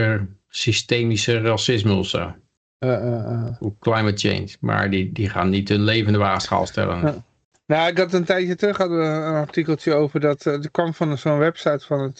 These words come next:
Speaker 2: eh, van het Amerikaanse leger. En daar hadden ze zelf al een oordeel geveld dat er, eh, te weinig, eh, gerecruiteerd kon worden binnen het Amerikaanse volk. Dus dat,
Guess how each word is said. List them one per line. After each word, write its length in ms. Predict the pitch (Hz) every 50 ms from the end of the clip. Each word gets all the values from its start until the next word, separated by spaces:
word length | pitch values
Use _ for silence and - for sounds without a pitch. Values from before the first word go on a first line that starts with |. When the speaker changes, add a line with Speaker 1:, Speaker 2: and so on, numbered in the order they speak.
| 147 -
Speaker 2:
eh, 140 | - 127 120
van 140 | - 139 135
het 80 | 139 135
Amerikaanse 580 | 139 139 139 131 - 143 131 131 120 - -
leger. 420 | 131 131 127 131 127 - 170 180 185 - _ _ _ _ _ _ _ - - -
En 200 | 160 147 147 143
daar 220 | 139 156 151 151 147
hadden 220 | 147 156 160 147
ze 60 | 123
zelf 260 | - 185 180 175 160 170
al 200 | 165 165 160 160
een 80 | 165
oordeel 400 | 165 175 170 170 165 170 170 160
geveld 500 | 156 - 156 - - 170 160 160 156 151
dat 240 | 156 160 156 156 -
er, 240 | 160 156 156 143 147
eh, 520 | 151 147 147 147 147 147 147 147 143 147 147 - _ _ _ _ _ _ _ _ - - - - - - - - _ _ _ _
te 100 | - 156
weinig, 360 | 156 156 156 151 143 - -
eh, 240 | 165 156 156 147 131
gerecruiteerd 880 | - 156 147 147 156 151 - 156 147 135 - - - 165 170 170 -
kon 200 | - - 151 143
worden 560 | 139 135 135 131 131 127 127 127 123 120 120 120
binnen 220 | 135 135 135 135
het 100 | 127 123
Amerikaanse 580 | 143 135 139 135 131 - 143 135 131 123 - -
volk. 460 | - - 147 139 131 117 107 - - -
Dus 420 | 113 110 117 110 - - - - -
dat, 320 | 127 120 117 120 123 120